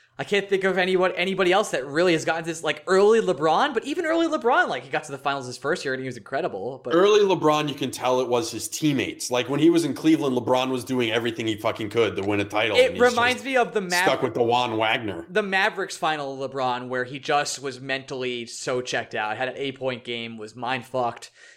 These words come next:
Speaker 1: and totally just didn't have it. But there's really no comparison where a superstar of that caliber just loses their fastball, literally, um, when they're,
Speaker 2: Yeah.
Speaker 1: when they're in that situation.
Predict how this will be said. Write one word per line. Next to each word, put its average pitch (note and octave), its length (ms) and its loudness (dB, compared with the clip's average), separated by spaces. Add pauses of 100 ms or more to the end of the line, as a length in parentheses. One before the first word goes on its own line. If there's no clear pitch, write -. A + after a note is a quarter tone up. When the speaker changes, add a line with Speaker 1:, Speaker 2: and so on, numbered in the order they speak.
(120)
Speaker 1:
and A#2 280 -4
totally A#2+ 680 -2
just C3+ 160 -6
didn't C3 160 -4
have B2 260 -4
it. G#2 220 -12
But C3+ 200 -4 (280)
there's F#3+ 180 4
really C4 320 2
no B3+ 180 4
comparison G3+ 680 -2
where D3 260 2
a - 80 -8
superstar E3+ 840 0
of C3+ 120 -6
that C#3+ 220 -2
caliber C#3 680 -2 (340)
just A3 240 -2
loses F3 480 -2
their A3+ 140 2
fastball, B3+ 580 0
literally, E3 560 2 (520)
um, C3 580 0 (280)
when D3+ 180 -2
they're, A#2 100 4
Speaker 2:
Yeah. F#2+ 160 2
Speaker 1:
when E3 140 -2
they're D#3+ 140 -2
in D#3 80 -6
that C#3 160 -4
situation. B2+ 560 -8